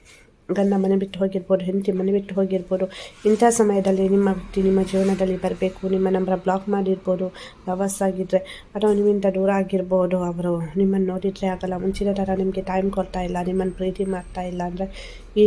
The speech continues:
ಒಂದು ದೈವಿಕ ಸಂಕೇತದಿಂದ ನಿಮ್ಮ ಪ್ರೀತಿ ನಿಮ್ಮ ಕೈಗೆ ಸಿಗುತ್ತೆ. ನೀವು ಯಾವ ಥರ ಆ ವ್ಯಕ್ತಿ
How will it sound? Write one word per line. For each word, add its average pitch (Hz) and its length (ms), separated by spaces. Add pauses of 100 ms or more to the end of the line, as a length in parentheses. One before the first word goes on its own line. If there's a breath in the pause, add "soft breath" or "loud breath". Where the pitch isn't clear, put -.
(160)
ಒಂದು 190 220 (1500 loud breath)
ದೈವಿಕ 190 260 (120)
ಸಂಕೇತದಿಂದ 190 680
ನಿಮ್ಮ 202 160 (100)
ಪ್ರೀತಿ 190 300
ನಿಮ್ಮ 190 240
ಕೈಗೆ 180 320
ಸಿಗುತ್ತೆ. 175 380 (340 loud breath)
ನೀವು 208 260
ಯಾವ 196 120 (120)
ಥರ 202 120 (100)
ಆ - 80
ವ್ಯಕ್ತಿ 190 240